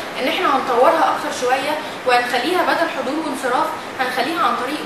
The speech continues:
بصمة الصابع، فممكن نتيجة للزحام قدام الجهاز ده أنا أكون واقفة وحاضرة، بس نتيجة لأن في طابور مثلًا أو صف كده واقف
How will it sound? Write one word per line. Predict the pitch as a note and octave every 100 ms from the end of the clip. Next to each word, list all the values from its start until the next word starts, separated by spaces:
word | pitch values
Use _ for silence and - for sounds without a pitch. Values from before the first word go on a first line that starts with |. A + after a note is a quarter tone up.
| A3
بصمة | D#4 D4+ D4
الصابع، | - B3 A3+ F#3+ - - - - -
فممكن | C4 E4 G#4 G#4
نتيجة | C4 B3+ F4+ F4+
للزحام | - - - - E4 D#4
قدام | A#3 A3 D4+ E4 -
الجهاز | - A#3+ C4+ E4 C4+
ده | D4 - - - - - - - - - - - C4+
أنا | G#4+ - -
أكون | - G#4 F4+
واقفة | D4+ - F4+ F#4 B3+
وحاضرة، | C4+ F4 F4+ F4 F4+ D4
بس | B3+ B3+
نتيجة | C4 F4 F#4
لأن | - D4+ D4+ -
في | F#4
طابور | E4 C#4+ D#4+ C#4+
مثلًا | C#4+ E4 D#4 B3
أو | - -
صف | E4 D#4+ C#4+
كده | C#4 C4+
واقف | C#4 C#4